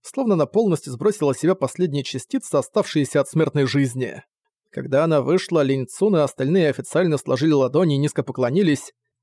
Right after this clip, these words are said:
Даже Дао Небес склонил голову. Фань Дун Эр и Чую Янь во все глаза уставились на Лилин Эр. Манхао не поклонился.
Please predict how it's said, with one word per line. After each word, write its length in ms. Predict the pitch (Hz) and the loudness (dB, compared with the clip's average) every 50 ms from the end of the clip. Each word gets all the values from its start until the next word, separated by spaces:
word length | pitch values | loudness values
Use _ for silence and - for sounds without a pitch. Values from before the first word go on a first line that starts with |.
| _ | _
Даже 320 | - - 135 147 156 143 151 | -6 -2 0 0 2 0 2
Дао 240 | 139 156 160 156 | 2 2 4 4
Небес 320 | 151 147 139 131 170 220 - | 2 2 2 2 2 0 0
склонил 400 | - - - 143 139 139 135 131 | -2 -2 -2 0 2 2 0 2
голову. 560 | 131 151 143 131 123 113 - 113 - 107 110 - _ _ _ _ _ _ _ _ _ | 2 2 2 2 2 0 -2 -6 -8 -8 -12 -18 _ _ _ _ _ _ _ _ _
Фань 320 | - - 123 135 160 170 | -6 -4 -2 0 0 2
Дун 200 | 151 175 180 170 - | 2 2 2 2 0
Эр 220 | - 151 160 175 165 | 2 2 2 2 2
и 60 | 143 | -2
Чую 280 | - - 143 139 127 | -2 -2 0 0 0
Янь 200 | 120 120 139 170 | 0 0 0 2
во 120 | 165 143 127 | 2 0 0
все 160 | - - 143 | 0 -4 -2
глаза 380 | 127 131 123 113 - 123 131 170 | 0 0 0 0 0 0 2 2
уставились 560 | 233 247 - - 135 123 127 143 165 - - | 0 0 0 0 0 2 2 0 0 0 0
на 100 | 240 185 | 0 2
Лилин 280 | 143 135 131 135 131 - | 2 2 2 0 0 0
Эр. 320 | 156 147 135 123 - - - _ _ _ _ _ _ _ _ _ _ | 2 2 2 2 -2 -6 -12 _ _ _ _ _ _ _ _ _ _
Манхао 600 | 147 131 135 139 135 131 - 156 151 151 147 143 | -6 -4 -2 -2 -2 -2 0 0 2 2 2 2
не 100 | 143 139 | 0 -2
поклонился. 800 | 143 135 147 147 143 147 160 156 135 - - - 120 95 - | -2 0 0 0 2 2 0 0 -2 -4 -10 -10 -10 -10 -12